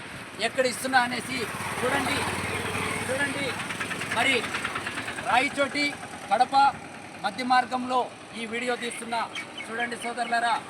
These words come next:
మీరే గమనించండి. ఈ వెహికల్ కాస్ట్ ఎంత అంటారా? ఒక లక్ష తొంభై వేలకే వదులుతా. సూపర్గా ఉంది, ఇరవై ఎనిమిది, ముప్పై మైలేజ్ వస్తుంది. ఈ కలర్కి ఇవ్వండి, సూపర్గా ఉంది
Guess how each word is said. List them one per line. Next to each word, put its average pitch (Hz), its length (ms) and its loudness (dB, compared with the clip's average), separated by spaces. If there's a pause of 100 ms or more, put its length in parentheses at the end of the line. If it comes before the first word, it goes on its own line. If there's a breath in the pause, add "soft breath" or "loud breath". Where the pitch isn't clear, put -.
(140)
మీరే 233 280 -2
గమనించండి. 226 500 -2 (540)
ఈ 240 120 -2
వెహికల్ 302 340 8 (460)
కాస్ట్ 247 300 6
ఎంత 247 180 0
అంటారా? 240 320 6 (1000)
ఒక 233 100 4 (120)
లక్ష 254 180 4 (880)
తొంభై 311 340 12
వేలకే 294 320 8
వదులుతా. 269 360 6 (380)
సూపర్గా 277 440 4 (120)
ఉంది, 285 220 2 (320)
ఇరవై 262 240 0
ఎనిమిది, 262 280 0 (240)
ముప్పై 247 220 0 (100)
మైలేజ్ 247 320 -2
వస్తుంది. 247 320 -6 (440)
ఈ 240 40 -2 (100)
కలర్కి 294 400 4
ఇవ్వండి, 285 400 4 (380)
సూపర్గా 247 420 6
ఉంది 262 120 2